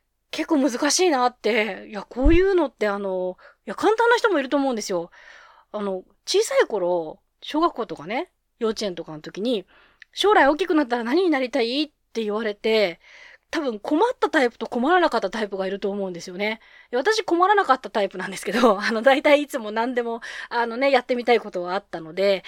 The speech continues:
えー、ね、獣医さんになりたいとか、役者になりたいとかって常にあったんですけど、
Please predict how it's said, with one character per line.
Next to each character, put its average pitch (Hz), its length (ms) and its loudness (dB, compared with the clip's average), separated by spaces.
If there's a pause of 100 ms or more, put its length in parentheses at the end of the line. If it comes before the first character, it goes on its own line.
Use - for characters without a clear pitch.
(320)
え 180 680 -2
ー、 196 40 -10
ね、 233 160 -2
獣 202 180 0
医 202 60 2
さ 208 100 -10
ん 202 40 -4
に 196 60 -8
な 185 100 -6
り 208 100 -8
た 262 200 4
い 262 80 2
と 208 120 -8
か、 185 180 -2
役 190 180 -4
者 240 120 -6
に 226 60 -6
な 233 80 -4
り 240 100 -4
た 294 160 6
い 294 60 2
と 240 80 -6
か 220 100 -6
っ 202 40 -8
て 202 160 -14
常 392 240 2
に 233 200 -4
あ 240 60 -4
っ 254 120 -8
た 226 140 -4
ん - 20 -10
で 185 80 -10
す - 80 -14
け 190 120 -14
ど、 214 280 0